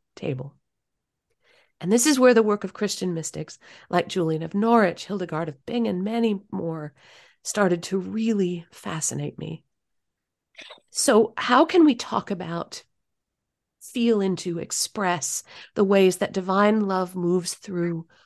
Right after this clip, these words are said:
us? And how can we do that in a way that's relevant to the lives we live today? John M. Sweeney and Mark S. Burroughs are here to talk about how the,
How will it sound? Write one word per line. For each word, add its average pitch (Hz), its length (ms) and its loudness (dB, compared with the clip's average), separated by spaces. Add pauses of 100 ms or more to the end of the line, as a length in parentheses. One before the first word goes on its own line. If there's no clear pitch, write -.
(200)
us? 156 420 -6 (500)
And 202 160 0
how 262 320 2
can 349 180 6
we 294 100 8
do 240 200 4
that 196 260 2
in 180 100 -2
a 180 80 -2
way 190 220 2
that's 180 260 -4
relevant 220 840 -2 (340)
to - 80 -16
the 196 140 0
lives 185 320 0
we 185 140 -2
live 165 280 -2
today? 135 460 -10 (720)
John 226 260 4
M. 294 140 8
Sweeney 175 580 0
and 180 200 -4
Mark 202 320 4
S. - 180 -2
Burroughs 165 380 -4
are 160 80 -6
here 147 260 -4 (340)
to 233 120 -2
talk 262 280 -4
about 277 320 2
how 190 540 0 (960)
the, 175 200 -2